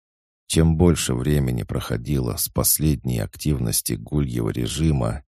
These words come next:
тем тревожнее мне становилось. Мысль, что в любой момент я лишусь эмоций и сделаю что-то необдуманное, как это было в подземельях, не давала мне покоя.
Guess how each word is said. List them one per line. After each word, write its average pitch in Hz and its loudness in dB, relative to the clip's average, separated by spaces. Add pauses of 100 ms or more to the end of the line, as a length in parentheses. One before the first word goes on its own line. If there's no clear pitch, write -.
тем 71 0
тревожнее 64 -2
мне 55 -4
становилось. 55 -2 (600)
Мысль, 78 6
что - -2
в - -4
любой 73 4
момент 67 2
я 62 -2
лишусь 62 -2
эмоций 58 0
и 62 -2
сделаю 60 2
что-то 71 -2
необдуманное, 58 0 (100)
как 62 -6
это 58 -6
было 58 -2
в - -12
подземельях, 60 -4 (160)
не 64 -2
давала 62 0
мне 58 -2
покоя. 53 -2